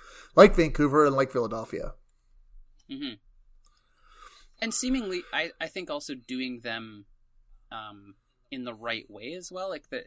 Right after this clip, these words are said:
Speaker 2: it's players who are a good age, um, and players who are also, have a little bit more of a, a proven track record than,
Speaker 1: Hmm.
Speaker 2: than some of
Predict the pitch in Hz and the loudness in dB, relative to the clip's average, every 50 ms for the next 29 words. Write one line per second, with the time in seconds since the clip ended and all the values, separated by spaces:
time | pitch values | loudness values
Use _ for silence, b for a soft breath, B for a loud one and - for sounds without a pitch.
0 | - 117 120 - - _ - 147 139 147 143 131 - - 131 123 117 117 110 104 | -12 -16 -16 -16 -18 _ -10 -10 -8 -8 -8 -10 -12 -12 -12 -12 -12 -12 -12 -12
1 | 127 131 127 120 120 117 120 120 117 117 113 - - - - _ - - - _ | -10 -8 -8 -6 -6 -8 -8 -8 -10 -10 -12 -14 -16 -18 -18 _ -20 -20 -20 _
2 | _ _ _ _ _ - 127 120 117 113 110 107 107 104 101 101 - _ _ - | _ _ _ _ _ -8 -4 -4 -4 -4 -4 -8 -12 -16 -18 -20 -20 _ _ -20
3 | _ _ _ - 120 120 110 101 - 135 123 123 120 117 - - - 113 113 - | _ _ _ -12 -10 -10 -10 -10 -10 -8 -8 -6 -8 -8 -12 -14 -14 -14 -16 -12
4 | _ - 120 113 110 113 - - 123 107 101 - - 135 123 131 127 123 127 127 | _ -8 -8 -8 -8 -10 -10 -10 -12 -12 -14 -10 -10 -10 -8 -8 -10 -12 -12 -12
5 | 123 117 113 - 113 117 117 113 - - 104 - _ _ - - - - - 135 | -12 -12 -14 -14 -14 -14 -14 -14 -12 -14 -14 -14 _ _ -20 -18 -14 -10 -10 -8
6 | 123 117 113 110 - - - 110 110 - - 165 151 147 - 180 175 180 170 165 | -8 -8 -8 -10 -10 -8 -8 -8 -8 -8 -8 -10 -10 -8 -8 -10 -10 -10 -10 -8
7 | 143 147 147 143 156 151 143 135 135 135 101 107 - 143 127 131 131 127 | -8 -6 -6 -4 -4 -2 -2 -2 -4 -4 -6 -6 -6 -6 -6 -6 -8 -10